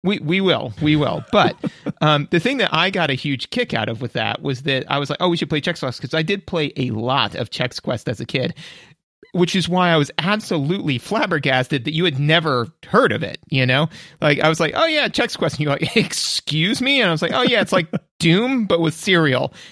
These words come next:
Speaker 1: And you were like, "You, you, you're having a stroke, right?" You know? <laughs> Like, like, <laughs> you're just saying words now. Uh, it's, it's, it's kinda like when you say to somebody, you know, "Hey, I wanna do, uh, Hamlet, but with lions in Africa." And people are like, "Okay." Um,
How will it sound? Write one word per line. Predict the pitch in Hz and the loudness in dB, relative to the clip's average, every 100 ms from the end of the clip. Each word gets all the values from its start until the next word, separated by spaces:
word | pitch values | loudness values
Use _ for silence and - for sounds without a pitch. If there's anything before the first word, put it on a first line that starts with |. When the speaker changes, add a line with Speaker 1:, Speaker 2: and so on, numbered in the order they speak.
| - | -4
Speaker 1:
And | 165 | 0
you | 190 | 4
were | 190 | 4
like, | 160 | 4
"You, | 170 185 _ _ _ _ - | 2 -4 _ _ _ _ -4
you, | 170 180 _ _ | -2 -2 _ _
you're | - 165 | -2 2
having | 170 190 151 139 | 4 6 4 2
a | 117 | 0
stroke, | - 175 156 110 - | -2 2 2 0 -4
right?" | 131 135 139 147 | 0 2 4 2
You | 147 151 | 2 2
know? | - 196 - | 2 2 2
<laughs> | |
Like, | 226 190 - - - _ - | 0 0 -2 -20 -20 _ -6
like, | - 226 - | -4 -2 -2
<laughs> | - | -2
you're | 226 | 0
just | 160 240 - | 2 2 2
saying | 190 190 233 233 | 2 4 4 4
words | 240 202 160 | 4 4 2
now. | 160 131 113 - - - - | 0 2 0 -4 -14 -20 -6
Uh, | - 151 | 0 2
it's, | 156 | 2
it's, | 196 170 | -2 -4
it's | 165 | -2
kinda | 202 | 0
like | 190 | 2
when | 180 | 0
you | |
say | 170 170 | 0 -2
to | |
somebody, | 160 165 160 | 0 0 2
you | 147 143 | 0 2
know, | 147 143 | 0 0
"Hey, | 214 233 | 2 2
I | 185 185 | 2 0
wanna | 262 254 208 | 0 0 -2
do, | 180 185 180 170 175 | -2 0 2 2 0
uh, | 147 139 131 131 | 0 2 2 0
Hamlet, | 147 170 165 135 - | 0 0 2 0 -2
but | - 139 | -2 0
with | 143 127 | 0 -2
lions | 139 143 147 131 107 120 | 0 2 4 2 0 0
in | |
Africa." | 117 135 - 107 | 2 2 0 -4
And | 123 160 | -2 -2
people | - 143 | -4 -2
are | 127 | -2
like, | - _ | -4 _
"Okay." | 135 - 123 - - - - - | -12 -12 -16 -18 -20 -20 -20 -4
Um, | - 143 135 | 2 2 2